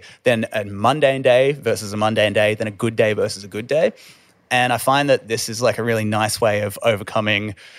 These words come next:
I don't know, any romanticism that I might have about where I go, because that's only just gonna set me up to have those expectations broken. Instead, I'm actually comparing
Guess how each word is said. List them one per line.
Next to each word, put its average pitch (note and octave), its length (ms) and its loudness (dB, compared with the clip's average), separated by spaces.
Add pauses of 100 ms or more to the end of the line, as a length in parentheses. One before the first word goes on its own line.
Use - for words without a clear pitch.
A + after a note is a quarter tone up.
(120)
I A#2+ 100 4
don't A2+ 100 0
know, A#2 80 -2
any D3+ 160 2
romanticism A#2+ 920 0
that A2+ 100 0
I A2+ 60 0
might A2 260 0
have A2 460 0
about A2 300 2
where A#2 180 2
I G#2 80 2
go, A2 320 2
because A2 540 -6
that's - 280 0
only A2+ 200 -4
just G2 160 -6
gonna A2 160 -6
set - 180 -2
me G2 80 -4
up F2 240 0
to G#2 180 4
have A2+ 200 0
those G2+ 180 0
expectations - 640 -2
broken. G#2+ 500 -2
Instead, C3 360 2
I'm A#2 120 2
actually G#2 300 -2
comparing G#2 560 -2